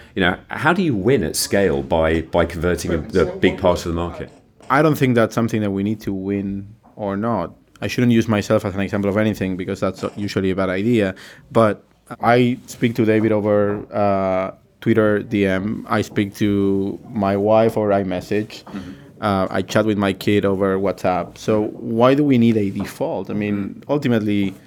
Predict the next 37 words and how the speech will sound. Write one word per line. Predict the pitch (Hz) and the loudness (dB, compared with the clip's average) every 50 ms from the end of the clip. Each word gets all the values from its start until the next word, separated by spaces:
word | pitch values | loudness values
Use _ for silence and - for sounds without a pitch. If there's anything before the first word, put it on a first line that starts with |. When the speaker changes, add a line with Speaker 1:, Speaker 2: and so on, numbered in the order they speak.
| - - - - - - - _ - | -20 -20 -20 -20 -20 -20 -20 _ -6
Speaker 2:
you | 139 123 | -4 -2
use | 123 135 151 139 123 | 0 0 -2 0 0
all, | 135 135 185 151 104 95 | 0 0 2 0 -2 -2
right? | 95 95 104 120 - - | -2 -6 -6 -6 -6 -8
Speaker 1:
Mm-hmm. | 143 151 - - - - _ _ _ - | -12 -16 -20 -20 -20 -20 _ _ _ -2
Speaker 2:
The, | 120 120 | 0 0
the, | 117 123 131 | 4 4 4
the, | 139 143 151 | 4 6 6
the, | 147 151 151 | 6 6 6
I | 143 143 | 6 6
think | - 185 185 | 4 4 6
the | 165 156 | 4 4
point | - - 226 190 202 170 | 6 6 4 6 6 6
is, | 165 139 113 | 4 4 4
again, | 123 135 143 151 127 113 104 - - - - - _ _ _ _ _ _ - - _ _ _ _ _ - _ - | 4 4 4 4 4 2 0 -2 -8 -18 -20 -20 _ _ _ _ _ _ -20 -20 _ _ _ _ _ -20 _ -10
if | - 131 113 | -8 -4 -2
you | 120 120 | -2 0
keep | 123 147 - | 0 0 0
on | 139 131 | 0 0
moving | 127 127 127 120 120 113 110 107 - - - - - - | 2 2 2 2 2 2 0 -2 -6 -10 -18 -14 -6 -2
up | 120 123 120 - - | -2 -2 -2 -4 -4
the | 120 113 - | -6 -6 -6
stack, | - - - - 160 156 135 110 95 92 - _ - - | -6 -12 -4 -2 0 0 0 -2 -4 -6 -10 _ -10 -8
it | - 120 | -6 0
doesn't | 117 147 170 170 143 135 | 2 2 2 2 2 4
matter | 139 147 143 131 113 | 4 4 6 4 4
which, | 110 107 113 135 165 175 - - - - - - - _ _ _ _ _ _ _ _ - - | 2 0 0 0 -2 -2 -6 -12 -12 -12 -12 -14 -20 _ _ _ _ _ _ _ _ -10 -6
uh, | - 101 104 98 95 95 | -4 -2 -2 -2 -4 -6
social | - - - 127 127 127 - 113 | -6 -2 0 0 0 0 -2 -4
network | 110 113 113 113 107 110 | -2 -2 -2 -2 -4 -6
channel | - - 123 113 107 101 | -4 -4 -2 -2 -2 -4
you | 98 101 120 156 | -4 -2 0 2
use. | 151 123 | 0 0
The | - 113 | 0 -2
important | 110 - 143 147 143 120 | -2 0 0 0 0 0
thing | 123 120 117 | 0 0 2
is, | 113 110 107 - | 2 0 0 -2